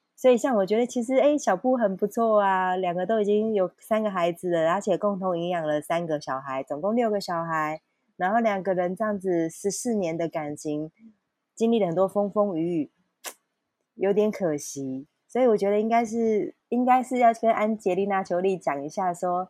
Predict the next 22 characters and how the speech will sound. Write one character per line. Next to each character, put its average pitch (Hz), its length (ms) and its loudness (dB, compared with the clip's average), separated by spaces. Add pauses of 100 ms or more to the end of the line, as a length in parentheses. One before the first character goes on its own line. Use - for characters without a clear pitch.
(260)
可 180 120 -6
不 202 100 0
可 226 220 -2
以， 165 120 0
其 - 140 -4
实 233 100 -2
现 254 140 2
在 208 80 0
能 180 100 -4
够 214 160 2
忍 165 240 0
耐 190 200 -2
你 151 160 -4
的 139 160 -2
人 135 240 -4
真 170 180 -6
的 156 80 -4
不 147 160 -10
多， 156 420 0
<laughs> 233 880 0
因 247 140 2
为 254 60 2